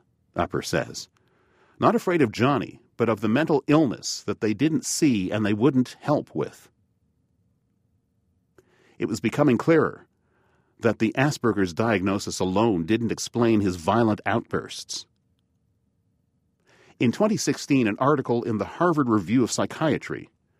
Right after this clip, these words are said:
reviewed the literature on A S D and violence published from nineteen forty-three to twenty fourteen.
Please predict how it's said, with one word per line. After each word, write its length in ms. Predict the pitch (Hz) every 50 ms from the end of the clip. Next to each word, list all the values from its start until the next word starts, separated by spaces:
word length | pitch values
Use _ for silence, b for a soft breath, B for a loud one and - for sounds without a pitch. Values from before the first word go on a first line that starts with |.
| _ _ _ _ _ _ -
reviewed 340 | 110 104 - 123 185 202 165
the 80 | 143
literature 580 | 139 170 165 147 92 76 - - 92 85 - -
on 220 | 98 90 92 101 - -
A 180 | 113 123 117
S 180 | 110 104 95 -
D 380 | 95 87 120 113 107 107 107 -
and 200 | 104 101 98 90
violence 500 | 80 110 110 135 123 92 78 - - -
published 560 | - - 156 143 104 76 71 - - - b b b b b b b
from 180 | - 113 107 104
nineteen 320 | 104 160 190 185 175 156
forty-three 520 | - - 147 135 120 95 - - 135 123 -
to 80 | -
twenty 320 | - - 120 117 - 98 87
fourteen. 760 | - - 107 98 85 - - - 127 110 78 58 - -